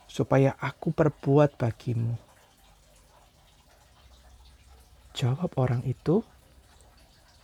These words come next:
"Tuhan, supaya aku dapat melihat."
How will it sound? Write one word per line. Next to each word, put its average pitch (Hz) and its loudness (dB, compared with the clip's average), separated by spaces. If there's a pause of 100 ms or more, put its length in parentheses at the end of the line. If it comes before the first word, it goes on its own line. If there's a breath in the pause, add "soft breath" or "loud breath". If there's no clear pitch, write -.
(1000)
"Tuhan, 214 4 (1700 soft breath)
supaya 233 4
aku 233 0
dapat 247 2
melihat." 247 6